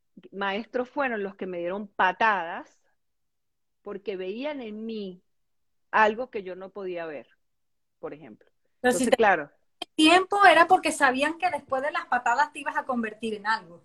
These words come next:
Speaker 1: Claro, pero es más fácil de nuevo quedarse como un perrito al lado de un trapito, agachadito, esperando un paragüita, una oportunidad. Y tú dices,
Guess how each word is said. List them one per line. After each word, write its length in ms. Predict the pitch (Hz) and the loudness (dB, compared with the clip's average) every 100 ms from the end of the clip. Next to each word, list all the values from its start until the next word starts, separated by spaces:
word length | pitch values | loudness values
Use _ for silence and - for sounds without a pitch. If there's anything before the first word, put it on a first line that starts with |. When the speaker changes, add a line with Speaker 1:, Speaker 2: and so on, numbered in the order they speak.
| _ | _
Speaker 1:
Claro, 340 | 170 165 175 160 | -2 -2 -2 -6
pero 140 | 156 | -14
es 80 | 151 | -14
más 180 | 160 165 | -16 -12
fácil 460 | - 214 202 226 214 | 2 2 2 -6 -8
de 100 | 196 | -8
nuevo 320 | 185 180 196 | -8 -8 -8
quedarse 480 | 190 170 165 165 190 | -6 -4 -4 -8 -14
como 200 | 185 170 | -12 -14
un 80 | 160 | -2
perrito 440 | 185 202 220 214 | -2 0 -4 -2
al 100 | 214 | 0
lado 220 | 180 180 | 0 -2
de 80 | 185 | -6
un 60 | 175 | -10
trapito, 500 | 202 196 226 202 202 | -8 -8 -12 -8 -4
agachadito, 640 | 180 - 165 180 202 - | -4 -6 -8 -8 -10 -14
esperando 380 | 190 170 160 170 | -10 -6 -6 -10
un 60 | |
paragüita, 640 | 175 180 180 185 214 _ 175 | -4 -2 -2 -4 -12 _ -10
una 140 | 170 | -10
oportunidad. 480 | 170 185 _ 175 170 170 185 - 165 - _ - _ | -10 -12 _ -12 -6 -4 -6 0 0 0 _ -20 _
Y 120 | 180 | -4
tú 120 | 170 185 | 4 6
dices, 460 | 196 196 190 143 | 6 4 0 -2